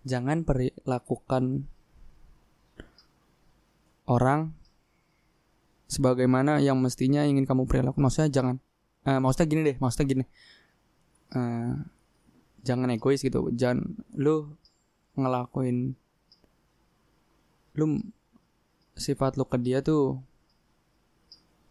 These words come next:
itu yang buat dia risih gitu, kayak buat dia kesel sama lu. Tapi menurut lu itu tuh demi kebaikan gitu. Dan itu,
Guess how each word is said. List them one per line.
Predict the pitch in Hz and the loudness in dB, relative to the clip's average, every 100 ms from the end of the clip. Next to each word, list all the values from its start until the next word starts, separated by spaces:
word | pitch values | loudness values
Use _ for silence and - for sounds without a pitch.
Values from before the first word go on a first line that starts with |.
| - | -8
itu | 127 156 | -4 0
yang | 156 143 139 139 - 175 - _ _ - _ _ _ - | 0 0 -2 -2 -4 -8 -20 _ _ -20 _ _ _ -4
buat | 131 127 | 0 0
dia | - 123 127 123 123 123 120 120 | 0 0 0 -2 -2 -2 -2 0
risih | 120 - 131 123 | 0 0 -2 0
gitu, | 127 | -2
kayak | 151 131 120 | 0 -2 0
buat | 120 - | -2 0
dia | 113 113 117 _ _ - | 0 0 -4 _ _ -8
kesel | 127 120 117 | -4 -4 -4
sama | 123 127 | -2 0
lu. | 151 - _ _ | -2 -6 _ _
Tapi | - 139 160 | -8 -2 0
menurut | 160 135 139 | 2 2 0
lu | 139 | 0
itu | - | 0
tuh | - 165 156 - - _ _ _ | 0 -2 -2 -10 -20 _ _ _
demi | 127 127 120 | -2 -2 0
kebaikan | 120 117 120 120 | 0 0 0 0
gitu. | 117 - 131 135 139 - - - - - - - - _ - | 0 -2 -4 -4 -10 -18 -20 -20 -20 -20 -20 -20 -20 _ -2
Dan | 123 | 0
itu, | 127 156 156 143 | 2 2 2 2